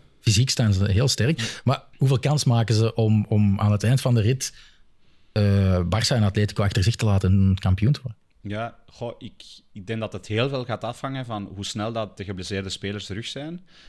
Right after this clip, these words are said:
Speaker 2: We hebben dat gezien met Vinicius, hè. Die ging eerst, ehm, tweeënveertig dagen of, of, allee,
Speaker 1: Mhm.
Speaker 2: bijna, bijna drie, vier maanden oud zijn. Die is nu al terug. En
Speaker 1: Heeft
Speaker 2: je
Speaker 1: alweer
Speaker 2: ziet direct
Speaker 1: gescoord
Speaker 2: de
Speaker 1: tegen
Speaker 2: impact.
Speaker 1: Napels, hè?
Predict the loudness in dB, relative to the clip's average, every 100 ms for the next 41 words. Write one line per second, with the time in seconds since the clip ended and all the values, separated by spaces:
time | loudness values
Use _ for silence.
0 | -14 -6 -4 -4 -6 -6 -4 -4 -4 -6
1 | -6 -8 -8 -10 -8 -6 -6 -6 -10 -16
2 | -20 -20 -20 -20 -12 -6 -4 -4 -6 -8
3 | -12 -14 -4 -4 -2 -6 -8 -10 -6 -6
4 | -6 -8 -14 -2 2 4 2 -2 -10 -12
5 | -12 -12 -10 -10 -8 -6 -4 -6 -6 -6
6 | -6 -8 -10 -6 -6 -2 0 2 0 -2
7 | -8 -10 -4 -2 0 2 4 4 6 4
8 | 0 0 0 2 0 -2 -4 -2